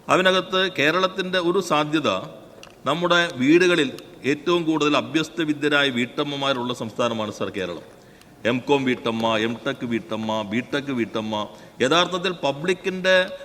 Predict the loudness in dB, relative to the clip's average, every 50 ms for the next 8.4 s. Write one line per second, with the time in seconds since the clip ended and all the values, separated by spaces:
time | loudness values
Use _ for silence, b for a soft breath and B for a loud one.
0 | B -4 0 2 4 4 4 2 4 6 6 8 8 6 4 0 -2 2 2 2
1 | 2 2 -2 -6 -10 -14 -18 -20 -20 -20 -14 -10 -4 -2 -2 2 2 2 2 2
2 | 0 0 -2 0 0 -2 -2 -2 -2 0 0 0 2 4 6 6 6 6 2 0
3 | -4 -4 0 2 2 2 2 0 0 0 2 2 0 0 -2 -2 0 -2 -2 -2
4 | -2 -2 -2 -2 -2 -2 -4 -4 0 0 2 0 0 0 -2 -4 -4 -4 -4 -6
5 | -8 -6 -4 -4 -4 -4 -4 -4 -4 -2 0 0 0 0 -2 -6 -10 -12 -16 B
6 | B B B B B B -2 -2 0 2 2 2 4 4 2 0 0 0 -2 0
7 | 2 0 0 0 2 0 0 2 2 0 -2 -2 -4 -2 -2 0 0 0 0 0
8 | 0 -2 -4 -6 -6 -10 -12